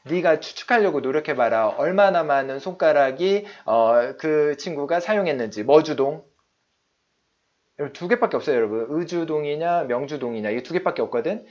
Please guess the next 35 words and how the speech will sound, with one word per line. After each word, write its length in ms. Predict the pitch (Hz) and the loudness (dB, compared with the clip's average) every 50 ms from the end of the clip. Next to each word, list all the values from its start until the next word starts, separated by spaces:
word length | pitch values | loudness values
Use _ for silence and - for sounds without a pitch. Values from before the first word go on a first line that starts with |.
| - _ _ | -20 _ _
뭘까요, 400 | - 123 151 - - 147 110 104 | 0 0 0 4 4 4 4 4
여러분, 200 | 98 95 101 101 | 0 -2 -4 -4
여기에서는? 640 | 101 107 110 113 107 104 101 95 107 123 147 170 180 _ _ _ _ _ _ _ _ _ _ _ _ _ _ _ | -4 -4 -2 -4 -6 -6 -8 -10 -10 -10 -12 -14 -20 _ _ _ _ _ _ _ _ _ _ _ _ _ _ _
의주동이죠, 640 | - 160 190 160 180 185 160 156 135 120 95 107 104 | -2 -2 0 0 -2 -2 -2 -2 -2 -2 -2 -2 -2
의주동. 320 | 110 107 107 95 95 95 | -2 -4 -8 -10 -8 -6
여기 160 | 98 98 95 110 | -6 -6 -6 -6
how 260 | 120 - 180 180 175 | -6 -2 -2 -2 0
many 220 | 170 160 147 143 | -2 -2 -6 -6
fingers 420 | 139 - 160 156 143 139 127 123 127 | -6 -6 -8 -4 -4 -4 -4 -4 -6
의문사, 640 | 117 117 120 123 127 135 139 175 190 196 202 202 202 - - - _ | -6 -6 -6 -6 -8 -4 0 2 4 4 4 2 0 -10 -20 -20 _
그 140 | - - 113 | -12 -4 -2
다음에 280 | 120 117 117 113 113 | 0 0 0 0 -4
주어 280 | 107 - - 127 123 123 | -6 -4 0 0 0 0
동사. 400 | 117 101 101 95 98 90 90 90 | 0 -4 -8 -6 -6 -6 -6 -6
오케이? 320 | - - - 214 240 240 - - - _ _ | -6 -2 -2 -2 -2 -2 -10 -20 -20 _ _
그래서 220 | - 170 165 160 | -6 0 2 4
얼마나 460 | 131 139 165 190 220 226 220 214 202 | 4 4 4 6 6 6 8 6 4
많은 300 | 185 170 156 151 151 156 | 6 4 2 2 0 -2
손가락을 800 | 160 - 196 190 202 175 156 147 135 127 151 165 156 131 120 113 | -4 -6 -4 0 0 2 2 2 0 2 2 2 2 2 0 -2
그 260 | - - 147 147 143 | -4 -4 -2 -2 -2
사람이 440 | 143 160 175 160 151 147 151 165 165 | -2 -4 -2 0 0 -2 -2 -4 -6
찔렀는지 920 | 165 208 214 214 208 185 147 123 117 104 - 113 123 131 139 135 117 101 - - - - _ | -6 -4 0 0 0 0 0 -6 -8 -8 -4 -2 0 2 4 4 2 2 -2 -8 -18 -20 _
추측해봐라 640 | - - - - - - 208 185 135 120 117 123 120 | -18 -16 -14 -14 -8 -2 -2 0 2 2 4 4 4
이거죠. 400 | 107 92 82 82 78 82 80 80 - _ _ _ _ _ _ _ _ _ _ _ - _ | 2 2 -4 -10 -14 -16 -20 -20 -20 _ _ _ _ _ _ _ _ _ _ _ -20 _
한번 160 | _ 196 180 | _ -4 -4
집에 220 | - - 175 190 196 | -4 -2 -2 0 2
가서 200 | 190 165 151 143 | 2 0 0 -2
여러분 180 | 113 110 110 - | -6 -6 -6 -12
친구랑 440 | - 202 208 196 190 165 135 123 135 | -10 -8 -4 -4 -2 -2 -2 -4 -6
한번 180 | 165 170 143 | -8 -8 -8
해보세요. 300 | 147 175 170 139 110 92 | -8 -8 -8 -8 -8 -8
몇 140 | 92 107 120 | -6 -6 -6
손가락 340 | - 165 156 160 156 151 151 | -6 -6 -6 -4 -4 -4 -4
찔렀게? 720 | 160 160 156 156 151 147 143 - - 120 123 123 123 123 117 | -6 -6 0 0 0 0 -2 -8 -8 -6 -6 -6 -8 -10 -12
이렇게. 440 | 95 90 90 _ - 87 82 80 | -14 -16 -18 _ -20 -20 -20 -20